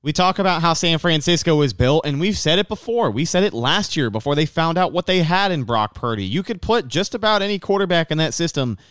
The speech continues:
and they would probably play well. I mean, maybe not Trey Lance. But you could put a-, any competent quarterback into that system, and they would play well. You,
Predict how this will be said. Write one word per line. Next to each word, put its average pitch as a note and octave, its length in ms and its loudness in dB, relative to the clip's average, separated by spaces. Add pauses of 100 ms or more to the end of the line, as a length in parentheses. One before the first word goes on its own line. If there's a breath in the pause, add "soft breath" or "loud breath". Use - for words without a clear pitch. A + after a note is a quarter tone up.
(200 soft breath)
and D3 100 0
they D#3 80 6
would D3+ 140 2
probably C#3+ 400 0
play C#3 240 -2
well. B2 340 0
I - 60 -6
mean, A#2 160 -2
maybe G2 220 -4
not F#2 160 -6
Trey F#2 160 -6
Lance. D#3+ 360 -2 (680)
But A3 180 0
you C4 140 -2
could C4 180 -6
put C#4+ 300 2 (240)
a-, E3+ 100 -4 (100)
any A#3 360 0
competent F#3 640 2
quarterback C3+ 680 2 (120)
into G3+ 240 2
that F3 240 2
system, D#3 500 0
and D3 200 -2
they C#3+ 200 4
would C3+ 300 2
play C3 260 0
well. A2+ 460 -2 (1080)
You, G#3+ 720 2